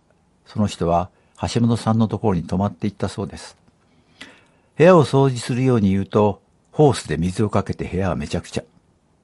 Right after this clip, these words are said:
秘書の方が呆れて、彼からホースを取り上げます。橋本さんは、「仕方ないね」と笑っていました。やがて父親が迎えに現れ、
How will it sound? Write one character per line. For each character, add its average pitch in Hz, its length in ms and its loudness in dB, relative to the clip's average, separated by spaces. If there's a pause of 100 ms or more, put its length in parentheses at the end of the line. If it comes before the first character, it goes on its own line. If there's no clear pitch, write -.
(300)
秘 - 100 -14
書 117 120 0
の 98 100 0
方 85 240 -4
が 78 160 0
呆 95 160 -4
れ 95 80 0
て、 98 280 -2 (320)
彼 95 220 -2
か 127 140 -6
ら 69 80 -6
ホ 101 220 -8
ー - 20 -8
ス - 160 -12
を - 60 -12
取 82 180 -8
り 80 80 -6
上 - 80 -14
げ - 40 -6
ま 82 120 -4
す。 - 240 -18 (480)
橋 - 240 -10
本 98 100 -6
さ - 220 -6
ん 98 100 0
は、 104 200 2 (260)
「仕 - 120 -14
方 92 280 -6
な 98 160 -2
い 87 80 -4
ね」 87 160 -4
と - 160 -6
笑 64 280 -8
っ - 40 -20
て - 140 -20
い - 80 -16
ま - 100 -16
し - 100 -18
た。 - 140 -20 (1400)
や 139 120 6
が 165 120 6
て 165 160 6
父 - 180 0
親 156 140 8
が 143 100 6
迎 135 380 4
え 135 60 4
に 127 100 8
現 123 140 6 (140)
れ、 92 200 0